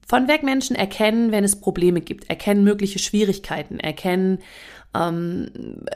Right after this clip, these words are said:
was sozusagen die Stellschräubchen oder Schrauben sind, an denen man noch drehen müsste, damit, ähm, irgendetwas funktioniert, ja? Das heißt,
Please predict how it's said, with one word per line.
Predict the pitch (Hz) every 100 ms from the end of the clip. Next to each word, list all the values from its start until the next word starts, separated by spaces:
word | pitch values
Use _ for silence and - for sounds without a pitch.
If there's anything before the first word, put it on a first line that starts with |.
| -
was | 202 185 214 -
sozusagen | 208 185 180 180 185
die | 175
Stellschräubchen | - 175 - 180 196 196 196 190
oder | 175
Schrauben | 170 170 170 185
sind, | 170 180 185
an | 165
denen | 170 180
man | 165
noch | 165
drehen | - 175 180
müsste, | 170 165 170
damit, | 165 160 160 -
ähm, | - 160 160
irgendetwas | - 165 - -
funktioniert, | - 185 - - 160 165 - -
ja? | 165 233 - - - - - -
Das | -
heißt, | 208 226 -